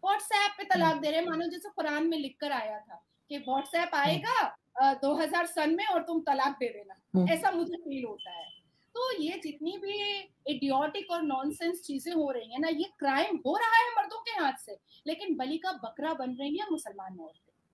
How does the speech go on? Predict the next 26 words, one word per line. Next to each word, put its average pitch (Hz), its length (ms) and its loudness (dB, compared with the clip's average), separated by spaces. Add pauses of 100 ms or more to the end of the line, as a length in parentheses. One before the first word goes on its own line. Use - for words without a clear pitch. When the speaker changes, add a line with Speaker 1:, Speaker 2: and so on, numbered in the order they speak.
(760)
Speaker 1:
मुसल-, 302 320 0
मुसलमान 302 520 0
औरतों 359 320 -2
को 392 100 -4
अगर 359 260 -4
लड़का 294 300 0
तलाक 320 340 0
दे 330 180 -8
देता 254 300 -6
है, 233 200 -2 (320)
अब 285 140 0
वो 359 80 4
ख-, - 200 -2
वो 415 140 6
खराब 311 340 6
हो 190 60 -10
गई - 80 -18
है। - 80 -20 (440)
मतलब 320 280 2
र-, 269 320 0
रेप 311 360 4
लड़की 320 300 4
का 508 180 12
हो 359 140 12
रहा 302 140 12
है 294 220 10